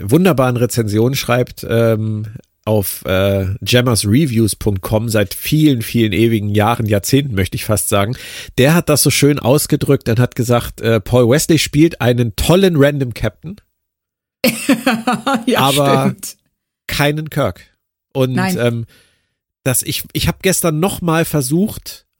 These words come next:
Speaker 1: rauszufinden, was die Macher in Paul Wesley sehen, was in irgendeiner Form Kirk-esque sein könnte. Aber, äh,
Speaker 2: Ja.
Speaker 1: also manchmal in den, in den Close-Ups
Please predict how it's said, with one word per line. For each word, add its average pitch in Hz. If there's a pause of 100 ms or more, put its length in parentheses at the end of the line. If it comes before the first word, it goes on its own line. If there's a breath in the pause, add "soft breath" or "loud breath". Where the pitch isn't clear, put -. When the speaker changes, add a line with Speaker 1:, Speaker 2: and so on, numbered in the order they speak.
Speaker 1:
rauszufinden, 175 (960)
was 151
die 180
Macher 156 (100)
in 156
Paul 143
Wesley 143
sehen, 151 (200)
was 123
in 139
irgendeiner 135
Form 131 (100)
Kirk-esque -
sein 107
könnte. 98 (1120)
Aber, 131 (180)
äh, - (160)
Speaker 2:
Ja. 180
Speaker 1:
also 143 (600)
manchmal 175
in 147
den, 147
in 139
den 135
Close-Ups -